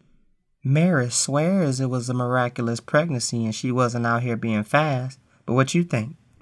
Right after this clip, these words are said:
It probably was that Clifford. Look at him. He got, nah, really, he got Clifford chin and face.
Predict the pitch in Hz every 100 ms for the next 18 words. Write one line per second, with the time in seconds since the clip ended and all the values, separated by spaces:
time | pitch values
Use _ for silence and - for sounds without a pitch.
0 | _ _ _ - - - 196 120 101 104
1 | 117 123 - - 135 - 95 - _ _
2 | 165 - - - 151 107 - - - 92
3 | 98 131 180 113 160 104 - - 107 -
4 | - - 147 135 147 135 95 71 -